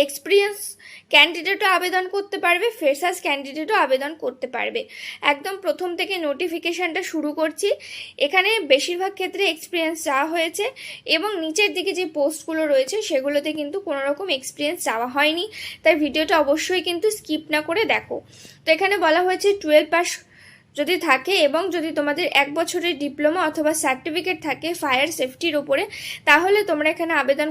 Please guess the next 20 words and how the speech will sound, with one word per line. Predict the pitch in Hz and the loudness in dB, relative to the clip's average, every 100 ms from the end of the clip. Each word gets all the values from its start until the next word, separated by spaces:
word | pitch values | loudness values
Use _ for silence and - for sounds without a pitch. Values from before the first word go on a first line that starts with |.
| 320 | 0
করতে | 294 320 311 | -2 0 0
পারবে। | 311 349 359 | 0 0 -2
সাথে | 262 254 330 - | -2 -2 -2 0
অবশ্যই | 269 359 - - - - - - | 0 -2 -2 -2 -4 -6 -18 -2
প্রফেশনালি | 302 302 415 415 403 339 285 262 359 - - _ - - _ _ | 4 4 4 0 0 0 0 0 -4 -8 -20 _ -20 -20 _ _
হেভি | 285 311 320 415 392 | 2 2 6 4 4
মোটর | 302 302 370 320 | 2 2 0 6
ভেহিকেল | 285 277 359 285 | 4 4 0 6
ড্রাইভিং | 262 294 349 320 | 6 6 2 2
লাইসেন্স | 269 269 330 - | 2 0 -8 -6
থাকতে | 254 - 320 | -6 -4 -4
হবে, | 320 427 415 | -2 0 0
তাহলে | 302 311 311 | 0 2 0
এখানে | 320 302 302 | 0 -4 -4
তোমরা | 320 381 | 0 0
আবেদনযোগ্য। | 269 254 285 320 247 208 240 | 0 0 -2 -2 -4 -4 -4
এখানে | 240 285 302 | -4 -4 -2
টোটাল | 302 294 370 330 | -2 0 0 0
ভ্যাকেন্সি | 269 285 294 339 | -2 -4 -6 -6
রয়েছে | 311 262 - | -2 -2 -2